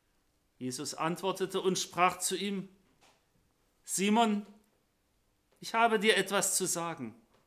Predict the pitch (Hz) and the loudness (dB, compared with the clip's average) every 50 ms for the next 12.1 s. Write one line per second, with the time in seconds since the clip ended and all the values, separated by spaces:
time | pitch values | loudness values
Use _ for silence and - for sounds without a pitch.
0 | _ _ _ _ _ _ _ _ _ _ _ _ _ _ _ _ _ _ _ _ | _ _ _ _ _ _ _ _ _ _ _ _ _ _ _ _ _ _ _ _
1 | _ _ _ _ _ _ _ - 117 120 - 127 143 147 - - - - 196 196 | _ _ _ _ _ _ _ -10 -8 -6 -4 -4 -2 -2 -4 -4 -2 2 2 2
2 | 190 - - - - - - - _ - - 151 190 240 269 - - 214 170 135 | 2 2 -4 -12 -18 -20 -20 -20 _ 0 6 8 8 10 8 8 6 6 4 2
3 | - - - 170 185 240 247 - 147 135 - - - - - - _ _ _ _ | 2 -2 0 2 2 2 0 -2 -6 -4 -2 -2 -2 -4 -6 -14 _ _ _ _
4 | _ _ _ _ _ _ _ _ _ _ _ _ _ _ _ _ _ _ _ _ | _ _ _ _ _ _ _ _ _ _ _ _ _ _ _ _ _ _ _ _
5 | _ _ _ _ _ _ _ _ _ _ _ _ _ _ _ _ _ _ _ _ | _ _ _ _ _ _ _ _ _ _ _ _ _ _ _ _ _ _ _ _
6 | - - 160 180 175 - 185 202 226 269 294 294 294 - 277 269 254 226 254 254 | -4 -2 0 0 2 2 4 6 6 6 6 4 4 4 6 4 4 4 2 -2
7 | 254 254 - - - 226 233 233 226 - - - 196 160 135 - 120 113 113 110 | -2 -2 -4 -4 -2 0 -2 -2 -2 -2 -4 -2 -2 -2 -2 -4 -6 -8 -8 -10
8 | - - _ _ _ _ _ _ _ _ _ _ _ _ _ _ _ _ _ _ | -12 -18 _ _ _ _ _ _ _ _ _ _ _ _ _ _ _ _ _ _
9 | _ _ _ - - _ _ _ _ _ - - 147 165 190 214 226 240 220 180 | _ _ _ -20 -20 _ _ _ _ _ -2 2 4 6 6 8 8 8 8 8
10 | 135 139 127 117 - - - 123 120 131 127 - 175 170 170 214 202 - - 233 | 8 4 2 2 0 -4 -6 -4 -4 -4 -4 -4 -6 -2 -2 -2 -2 0 0 -2
11 | 240 214 233 233 233 233 247 240 240 254 220 - - 269 269 269 262 277 269 254 | 2 2 2 2 6 6 6 6 6 2 0 0 0 0 0 2 0 0 -2 -2
12 | - - | -4 -6